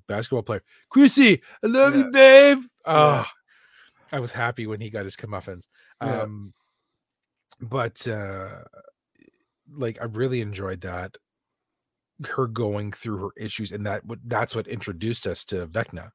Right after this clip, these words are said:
Speaker 1: or One,
Speaker 2: Mm-hmm, mm-hmm.
Speaker 1: whatever his name is.
Speaker 2: Yeah.
Speaker 1: Um, I
Speaker 2: Both.
Speaker 1: called, I called that we're gonna have an all, 'cause I haven't seen it. I didn't get any spoilers, and we're watching it with Ashley, and I go, "She's eleven.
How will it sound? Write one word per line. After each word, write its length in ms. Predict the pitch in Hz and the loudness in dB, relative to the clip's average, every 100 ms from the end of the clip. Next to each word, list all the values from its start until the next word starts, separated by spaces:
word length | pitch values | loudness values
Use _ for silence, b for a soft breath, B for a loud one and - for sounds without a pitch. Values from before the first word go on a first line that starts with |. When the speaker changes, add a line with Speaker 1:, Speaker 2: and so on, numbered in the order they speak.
| - | -16
Speaker 1:
or 100 | 98 | -12
One, 400 | 95 110 175 170 | -8 -6 -6 -8
Speaker 2:
Mm-hmm, 440 | 147 _ _ - | -12 _ _ -16
mm-hmm. 180 | 131 120 | -10 -6
Speaker 1:
whatever 200 | 104 101 | -4 -6
his 120 | 90 | -8
name 160 | 92 92 | -10 -12
is. 180 | 87 - _ b b | -14 -18 _ b b
Speaker 2:
Yeah. 180 | 123 95 | -12 -10
Speaker 1:
Um, 200 | 85 87 - | -10 -12 -2
I 160 | 135 175 | 2 4
Speaker 2:
Both. 220 | 147 120 | 4 4
Speaker 1:
called, 420 | 143 120 98 - _ - | 4 4 2 -6 _ -2
I 240 | 131 151 | 2 2
called 680 | 147 - 139 120 95 82 - _ _ _ _ _ _ _ _ _ _ _ _ 131 | 0 -2 2 2 0 -6 -12 _ _ _ _ _ _ _ _ _ _ _ _ -4
that 180 | 117 | -4
we're 140 | 110 120 | -2 -4
gonna 200 | 113 107 | -4 -6
have 240 | 107 110 | -6 -6
an 120 | 101 - | -6 -8
all, 160 | 107 | -10
'cause 140 | - - | -6 2
I 120 | 147 | 4
haven't 200 | 156 165 | 4 0
seen 240 | - 147 | -4 -4
it. 80 | 139 | -4
I 120 | 107 | -4
didn't 180 | 117 131 | -4 -6
get 160 | 135 123 | -6 -6
any 220 | 131 143 | -6 -6
spoilers, 640 | 147 - 131 117 95 85 - - b b | -6 -4 -2 -2 -4 -8 -12 -18 b b
and 160 | 107 110 | -10 -6
we're 140 | 104 | -4
watching 400 | 104 139 - 127 | -2 -4 -4 -8
it 20 | |
with 140 | 107 98 | -6 -4
Ashley, 340 | 104 107 - | -4 -6 -10
and 80 | 90 | -10
I 80 | 92 | -10
go, 300 | 90 87 - _ _ _ _ _ _ _ _ _ _ _ _ _ _ _ _ - | -12 -12 -16 _ _ _ _ _ _ _ _ _ _ _ _ _ _ _ _ -12
"She's 260 | - 139 | -8 -4
eleven. 560 | 113 107 107 85 80 | -4 -4 -6 -8 -16